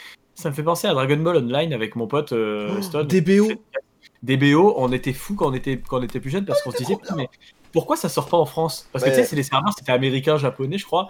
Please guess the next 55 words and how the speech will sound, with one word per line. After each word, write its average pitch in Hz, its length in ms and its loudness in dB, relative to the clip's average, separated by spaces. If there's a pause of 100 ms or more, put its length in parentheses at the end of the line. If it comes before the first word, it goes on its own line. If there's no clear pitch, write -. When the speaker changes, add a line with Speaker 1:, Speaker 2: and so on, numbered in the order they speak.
Speaker 1:
mais 120 180 0
c'était 117 160 0
Speaker 2:
Euh, 117 60 2
Speaker 1:
jamais, - 160 2
ça 143 60 -8
avait 139 40 -10 (480)
Speaker 2:
c'était 175 140 2
Speaker 1:
jamais 220 160 0
été 220 80 -4
en 233 80 6
Speaker 2:
coréen, 214 240 6
Speaker 1:
France. 226 100 2
Speaker 2:
chinois, 180 400 0
je 156 120 -4
crois 127 240 -4
même. 117 220 -6 (380)
Speaker 1:
Ouais, - 400 -2
ouais, 123 140 2
même. 123 220 -2 (300)
Et 135 80 0
on 147 60 4
se 139 60 -2
disait, 147 220 -4
mais 135 260 -2
quand 233 140 -4
c'est 269 200 -6
que - 60 -8
ça 175 140 -2
vient 156 200 -2
en 202 100 -2
France ? 269 300 -6
Parce 123 120 2
que 117 40 2
Speaker 2:
Ouais. 107 60 -2
Speaker 1:
c'est 156 100 -4
le 139 100 0
rêve. 208 220 2 (580)
Speaker 2:
C'est - 60 -18
Speaker 1:
C'était 175 140 2
Speaker 2:
ça. 190 60 2
Speaker 1:
notre 170 220 0
rêve, 185 380 -2
Speaker 2:
C'est - 140 -4
vrai. 113 180 -2
Speaker 1:
R - 20 0
P - 40 0
G 160 100 -2
Dragon 139 260 -2
Ball, 139 100 -2 (340)
ça. - 220 -8 (500)
Et, 117 240 0
euh, 110 300 2
il 123 60 -2
y 127 40 2
avait, 131 140 -2